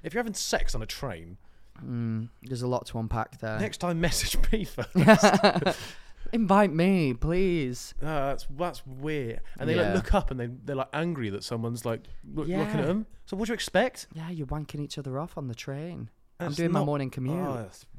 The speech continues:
Speaker 1: weird people in this world. Like,
Speaker 2: It is
Speaker 1: some,
Speaker 2: very
Speaker 1: some
Speaker 2: weird.
Speaker 1: genuine weird little
Speaker 2: Oh, yeah.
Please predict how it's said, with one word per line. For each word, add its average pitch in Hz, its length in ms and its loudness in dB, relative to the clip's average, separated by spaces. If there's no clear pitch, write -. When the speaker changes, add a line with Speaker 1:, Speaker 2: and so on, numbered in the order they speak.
Speaker 1:
weird 160 380 -6
people 120 360 -8
in 90 60 -10
this 90 180 -14
world. 87 340 -10
Like, 123 140 -4
Speaker 2:
It - 60 -10
is 110 60 -8
Speaker 1:
some, 151 120 -2
Speaker 2:
very - 160 -6
Speaker 1:
some 160 160 -4
Speaker 2:
weird. 151 80 -6
Speaker 1:
genuine 143 520 -2
weird 113 520 -4
little 107 260 -6
Speaker 2:
Oh, 113 140 -2
yeah. 98 320 -6